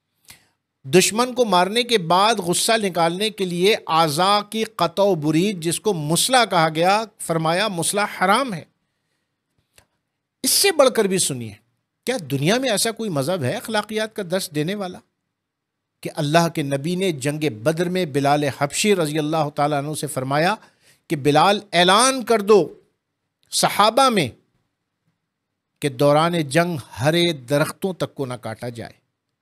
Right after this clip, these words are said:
बिला वजह दरख्तों को जो मजहब मना कर दे काटने से, जो दीन मना कर दे, आप उसकी अखलाकियात की तालीम का मयार, उसका अंदाज़ा कर सकते हैं। अखलाकियात क्या? इंसान के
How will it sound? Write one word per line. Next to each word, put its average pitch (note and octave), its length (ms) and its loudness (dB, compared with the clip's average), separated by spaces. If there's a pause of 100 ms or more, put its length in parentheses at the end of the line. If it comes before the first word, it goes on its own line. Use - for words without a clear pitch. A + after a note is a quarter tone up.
(960)
बिला C#3+ 340 2
वजह D3 420 0 (240)
दरख्तों A#3 500 4
को G3+ 420 0
जो D#3 160 0
मजहब F#3+ 580 4 (1040)
मना G3 360 6
कर A#3 200 2
दे F#3 180 4
काटने D3+ 420 2
से, D#3 200 -2
जो D3+ 140 -4
दीन F#3+ 320 -2
मना A#3 300 4
कर F3 160 0
दे, E3+ 180 0
आप F3+ 240 0
उसकी F#3+ 220 -4
अखलाकियात E3+ 640 -2
की F#3 120 -8
तालीम D#3+ 380 -2
का E3 120 -4
मयार, D#3 380 0 (460)
उसका - 180 -2
अंदाज़ा D#3+ 300 4
कर A3 160 -2
सकते - 320 -8
हैं। - 80 -20 (2000)
अखलाकियात F#3 680 2
क्या? A3+ 160 2
इंसान G#3+ 680 0
के F#3+ 420 0